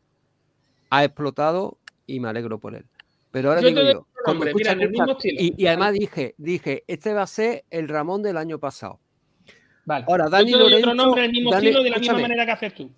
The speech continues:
Speaker 1: lo que te quiero decir, que Dani Lorenzo, en enero, como hicieron con, con Antoñí el año pasado, hace dos años,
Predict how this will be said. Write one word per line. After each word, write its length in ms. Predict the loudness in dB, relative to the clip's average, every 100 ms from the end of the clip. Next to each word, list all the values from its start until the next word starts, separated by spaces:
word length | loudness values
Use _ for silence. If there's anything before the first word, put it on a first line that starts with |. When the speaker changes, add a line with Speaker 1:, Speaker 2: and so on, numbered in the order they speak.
| -6
Speaker 1:
lo 140 | -4
que 80 | -4
te 100 | -2
quiero 120 | 0
decir, 280 | 0 0 -6 _ -6
que 140 | -2
Dani 280 | -2 -2 -2
Lorenzo, 600 | -2 -2 -6 -6 -12 -12 _ _ _ _ _ _ -6
en 160 | -2
enero, 460 | -2 0 -2 -4 -10 _
como 200 | -8 -6
hicieron 460 | -6 -6 -4 -4 -6
con, 500 | -6 -4 -6 -6 -6
con 120 | -6
Antoñí 380 | -6 -6 -4 -4
el 80 | -4
año 240 | -6 -6
pasado, 440 | -8 -6 -4 -4
hace 220 | -4 -6 -4
dos 140 | -2
años, 320 | -2 -4 -10